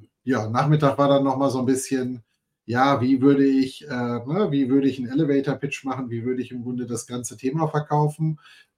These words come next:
Ähm, das ist halt auch immer, äh, immer eine spannende, eine spannende Übung, je häufiger man sowas macht und bei je mehr Unternehmen man oder im Grunde je mehr Workshops man sowas macht, sieht man halt schon, wie unterschiedlich die Faktoren sind, wie unterschiedlich die, die, die Präferenzen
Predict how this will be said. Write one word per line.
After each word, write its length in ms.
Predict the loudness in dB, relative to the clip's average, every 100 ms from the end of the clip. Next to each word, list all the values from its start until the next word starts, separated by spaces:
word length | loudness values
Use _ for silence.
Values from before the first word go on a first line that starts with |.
| -6
Ähm, 600 | -4 -2 -2 -4 -8 -10
das 200 | -10 -10
ist 160 | -8 -4
halt 240 | -4 -4
auch 280 | 0 0 0
immer, 500 | 0 2 4 2 0 -2
äh, 260 | -4 -4 -6
immer 180 | -4 -2
eine 140 | 0 -2
spannende, 760 | -2 -2 -2 -2 0 2 0 -2
eine 140 | -6
spannende 440 | -6 -4 -2 0 0
Übung, 460 | 0 0 2 2 0
je 200 | 2 4
häufiger 480 | 6 4 2 -2 -2
man 160 | -2
sowas 340 | -2 -2 -4 -4
macht 320 | -4 -4 -8
und 160 | -14 -6
bei 100 | -6
je 180 | -4
mehr 240 | -4 -2 -2
Unternehmen 560 | -4 -6 -4 -4 -2
man 220 | -2 -4 -6
oder 260 | -4 -6
im 140 | -6 -6
Grunde 220 | -2 -2
je 240 | -4 -4
mehr 280 | 0 2 2
Workshops 580 | 2 0 -2 -6 -6 -8
man 140 | -8
sowas 340 | -6 -6 -6 -6
macht, 180 | -8 -8 -20 -20 -20 _
sieht 240 | -2 2
man 120 | 2 2
halt 220 | 2 2
schon, 320 | 2 4 4
wie 120 | 2
unterschiedlich 920 | 2 0 2 2 2 0 -6 -4 -8
die 100 | -6
Faktoren 600 | -8 -8 -8 -4 -2 0 0
sind, 220 | -2 -2
wie 80 | -6
unterschiedlich 680 | -4 -4 -4 -6 -8 -10
die, 320 | -6 -4 -4 -4
die, 380 | -6 -8 -8 -8
die 140 | -10
Präferenzen 1040 | -10 -12 -10 -6 -2 -2 -2 0 2 2